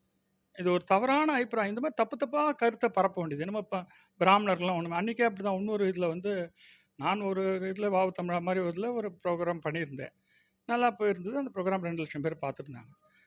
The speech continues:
அதை பார்த்துட்டு ஒரு எதிர் சே-, சேனல் வந்து, ஒரு நாத்திக சேனல் வந்து, பிராமணர்கள் ஒண்ணுமே செய்ய மாட்டாங்க, வீட்டுல வேலையே செய்ய மாட்டாங்க, வெண்டு பேப்பரை படிச்சுட்டு இருப்பாங்க.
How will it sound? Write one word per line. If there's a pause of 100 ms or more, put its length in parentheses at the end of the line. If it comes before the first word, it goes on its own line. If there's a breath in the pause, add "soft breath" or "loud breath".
(160 soft breath)
அதை
பார்த்துட்டு
ஒரு (360)
எதிர் (140)
சே-,
சேனல்
வந்து, (500 soft breath)
ஒரு
நாத்திக
சேனல்
வந்து, (120)
பிராமணர்கள்
ஒண்ணுமே
செய்ய
மாட்டாங்க, (540 soft breath)
வீட்டுல
வேலையே
செய்ய
மாட்டாங்க,
வெண்டு
பேப்பரை
படிச்சுட்டு
இருப்பாங்க.